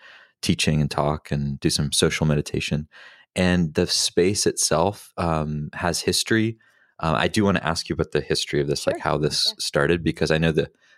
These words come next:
Speaker 1: the origin story is, you know, it's one born of kinda chaos and conflict and complexity.
Speaker 2: Yeah, I'm happy to
Speaker 1: Um,
Speaker 2: talk about it.
Speaker 1: yeah, I would love to hear about that. But,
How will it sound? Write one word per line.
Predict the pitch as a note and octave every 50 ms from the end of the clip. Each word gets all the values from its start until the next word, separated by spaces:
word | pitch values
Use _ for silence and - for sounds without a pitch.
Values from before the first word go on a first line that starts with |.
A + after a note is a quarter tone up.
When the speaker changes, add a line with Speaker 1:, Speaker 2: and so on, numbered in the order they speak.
| _ _ -
Speaker 1:
the | D#2 - -
origin | F#2+ F2+ F#2 F#2+ F2 D#2 E2+ D#2 D2
story | - - - E2 D#2+ D#2 D#2 D#2 D2+ D2+
is, | D2 C#2+ - - - -
you | D2+
know, | D#2
it's | D2 - - -
one | E2 D#2+ D#2
born | D2+ D#2 D#2 D2+ D2
of | C#2+ C#2 - -
kinda | - - D2 C#2+
chaos | - - - D#2+ D#2 D2+ D2 D2 D2 - -
and | D#2 D2 C#2+ C#2+ C#2+ C#2+ - _ - - - - _ _ _ _ -
conflict | - F2+ F2 D#2+ D#2 - - D#2 D2+ - - - -
and | D2+ D2 C#2+ C#2+ C#2+ -
complexity. | - D#2 D2 - F2 D#2+ - - - F2+ D2 C#2 C#2 C2+ - _ _ -
Speaker 2:
Yeah, | F#3 F#3 F3 D#3+ -
I'm | -
happy | D#2+
to | F2+
Speaker 1:
Um, | E2 D#2 D2+ D2 D2 D2
Speaker 2:
talk | D2 C#2+
about | C#2+ C#2+ - _ _ _
it. | _ _ _ _ _ _ _ _ _ _ - G#2
Speaker 1:
yeah, | A2 A2+ F#2+ D#2 D2+
I | D2
would | D2 D#2
love | D2+ D#2+ D#2+ -
to | - -
hear | - - E2 D#2+ D#2+ D#2 D2+ D2+ -
about | - D2 - D2 D2+ - -
that. | - E2 - -
But, | - E2+ -